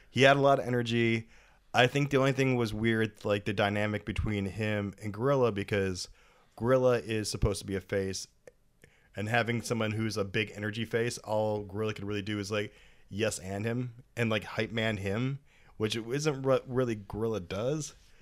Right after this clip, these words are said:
So we, we kinda, it, he kinda deflated Gorilla's whole shtick by, by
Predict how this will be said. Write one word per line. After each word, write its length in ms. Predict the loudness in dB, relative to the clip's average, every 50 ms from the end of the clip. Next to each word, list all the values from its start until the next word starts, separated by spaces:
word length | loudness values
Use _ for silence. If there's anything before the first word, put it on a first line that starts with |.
| -20 -20 -20 -18 -10
So 160 | -2 2 2 4
we, 220 | 4 2 0 0 -2
we 120 | -4 -2
kinda, 320 | 0 0 2 2 2 0 0
it, 140 | -4 -6 -6
he 100 | -6 -6
kinda 320 | -2 0 0 2 2 0
deflated 480 | 0 -2 -6 -2 -2 -2 -2 -2 -4 -6
Gorilla's 400 | -4 -4 -2 0 0 -2 -2 -2
whole 220 | -4 -4 -4 -2
shtick 420 | -2 -2 0 0 0 -2 -2 -2
by, 300 | -2 0 0 0 0 -2
by 240 | -4 -4 -4 -4 -4